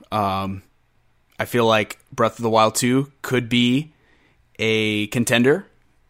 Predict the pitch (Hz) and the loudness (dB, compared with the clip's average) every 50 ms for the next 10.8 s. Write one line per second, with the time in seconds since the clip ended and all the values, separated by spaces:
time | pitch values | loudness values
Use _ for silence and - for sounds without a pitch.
0 | _ _ - - 113 113 110 110 110 107 110 107 107 110 110 110 - - - - | _ _ -8 -4 -2 -2 -2 -2 -2 -2 -4 -4 -4 -4 -6 -6 -8 -12 -16 -20
1 | - _ - - 117 123 135 131 - 147 139 139 - 196 196 202 160 127 120 - | -20 _ -8 -2 0 2 2 2 4 4 2 4 4 4 4 6 4 2 0 -2
2 | 127 113 104 117 110 101 98 - 110 101 98 107 101 98 98 92 95 98 _ _ | -4 -6 -4 -4 -4 -4 -4 -6 -8 -8 -6 -6 -6 -6 -6 -8 -12 -14 _ _
3 | _ _ - - - - - - 107 107 104 104 104 - - 120 117 123 - - | _ _ -20 -20 -20 -20 -10 -6 -4 -2 -2 -2 -2 -2 0 2 2 2 2 2
4 | 156 160 165 151 - - - - - - - _ _ _ - - 113 117 120 117 | 2 2 2 2 -2 -8 -16 -18 -20 -20 -20 _ _ _ -4 -2 0 0 0 0
5 | - - - - - - - _ _ _ _ _ - _ _ _ - 120 - 180 | -2 -4 -10 -16 -16 -16 -16 _ _ _ _ _ -20 _ _ _ -6 -2 0 4
6 | 170 - - 143 143 151 147 160 147 - 143 135 135 131 127 123 120 - - 117 | 6 8 8 10 8 8 6 4 0 2 2 4 4 4 2 0 -2 -2 -2 -4
7 | 117 110 110 120 120 123 117 - - 120 117 117 113 110 107 107 110 113 110 110 | -4 -2 0 2 2 2 0 -2 0 2 2 2 2 2 0 0 0 -2 -2 -2
8 | 107 107 107 - 117 107 107 - - 107 104 107 113 120 120 117 117 113 104 104 | -4 -4 -4 -4 -6 -6 -6 -6 -4 -4 -2 -2 -2 -4 -4 -4 -4 -4 -4 -4
9 | 98 104 101 101 104 113 117 - - - 113 101 - 104 107 107 110 101 104 101 | -6 -6 -6 -4 -6 -6 -8 -8 -8 -8 -8 -8 -8 -8 -8 -8 -8 -8 -6 -6
10 | 101 98 113 - 98 107 101 98 - - 117 110 101 98 - | -6 -6 -6 -8 -8 -6 -6 -8 -8 -8 -6 -6 -8 -10 -14